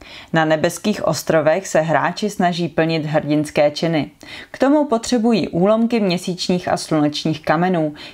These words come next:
jejichž pomocí se pohybují mezi magickými portály. Úspěšně splněné úkoly pak znamenají zisk božských relikví nebo ovládnutí kouzelných stvoření, díky nimž mohou ostatním hráčům uškodit nebo sobě naopak přilepšit.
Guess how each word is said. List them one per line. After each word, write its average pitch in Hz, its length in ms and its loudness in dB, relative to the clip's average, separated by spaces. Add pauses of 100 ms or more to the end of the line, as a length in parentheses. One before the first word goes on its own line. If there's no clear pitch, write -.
jejichž 180 340 0
pomocí 240 560 0
se 151 180 0
pohybují 180 600 2
mezi 170 300 0
magickými 156 680 0
portály. 156 680 0 (720)
Úspěšně 170 560 0
splněné 180 540 0
úkoly 170 400 0
pak 175 200 0
znamenají 175 600 0
zisk 151 300 -2
božských 165 500 -2
relikví 233 580 0
nebo 165 240 2
ovládnutí 156 800 0
kouzelných 156 540 0
stvoření, 165 640 0 (280)
díky 170 340 0
nimž 247 440 2
mohou 208 360 4
ostatním 170 720 -2
hráčům 170 600 0
uškodit 160 600 -2 (240)
nebo 147 240 2
sobě 196 480 2
naopak 147 500 -4
přilepšit. 160 760 -2